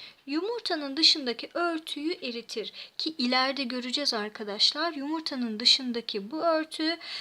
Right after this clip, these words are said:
zona pellucida. Bu örtüyü eritmek için akrozom gerekli. Bunun içindeki enzimler gerekli.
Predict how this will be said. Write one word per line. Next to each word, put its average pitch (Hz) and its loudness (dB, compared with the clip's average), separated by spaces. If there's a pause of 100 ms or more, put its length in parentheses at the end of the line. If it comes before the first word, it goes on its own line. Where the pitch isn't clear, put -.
(160)
zona 294 4 (260)
pellucida. 269 -2 (3000)
Bu 339 2
örtüyü 294 2
eritmek 262 -2
için 339 4
akrozom 269 0
gerekli. 214 0
Bunun 247 -4
içindeki 240 2
enzimler 233 -2
gerekli. 202 -2